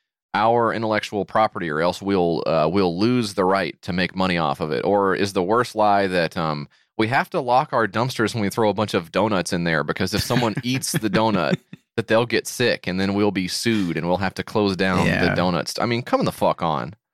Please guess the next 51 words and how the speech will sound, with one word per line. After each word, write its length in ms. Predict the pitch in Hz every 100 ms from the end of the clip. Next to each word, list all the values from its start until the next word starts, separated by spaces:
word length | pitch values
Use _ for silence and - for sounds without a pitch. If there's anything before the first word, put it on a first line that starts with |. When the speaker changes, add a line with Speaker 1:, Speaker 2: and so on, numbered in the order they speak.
| _ _ _ _ -
Speaker 2:
I 100 | 110
think 180 | 139 180
the 80 | 135
worst 320 | 113 120 -
part 220 | 110 104
of 120 | 101
all 340 | 98 - 98 101
of 60 |
that 180 | 87 82
is 140 | 90 95
the 100 | 92
people 300 | 107 104 95
who, 100 | 92
like, 260 | 82 85
believe 360 | 90 80 82 90
it. 200 | 80 - _ _ _ -
Speaker 1:
Yeah. 220 | 73 135
Speaker 2:
The 100 | 123
people 260 | 147 175 156
who, 120 | 143
like, 420 | 131 110 110 - _ _ -
you 80 | 113
know, 140 | 87
like 160 | 85 -
the 120 | - -
Elon 300 | 82 80 69
Musk 300 | - - -
guy 180 | 160 135
or 80 | -
whatever. 400 | 73 - 73 123 _ _ -
Speaker 1:
Yeah, 200 | 101 67
that's 220 | 98 92
what 140 | 87 80
it 20 |
Speaker 2:
Sitting 100 | 82
Speaker 1:
is, 60 | 113
Speaker 2:
in 40 |
his 80 | 73 101
Speaker 1:
basically. 100 | 101
Speaker 2:
mentions 320 | 69 107 95
and, 180 | 98 95
like, 200 | 87 -
explaining 640 | - - - 101 101 98
away 580 | 92 95 95 95 98 113 _ _ _ _ _
anything 400 | 107 104 90 98
that 120 | 92 87
anyone 360 | 90 90 95
says 540 | - 95 92 95 - - _ -
Speaker 1:
Yeah. 200 | 151 123
Speaker 2:
for 60 | 107
him. 220 | 110 113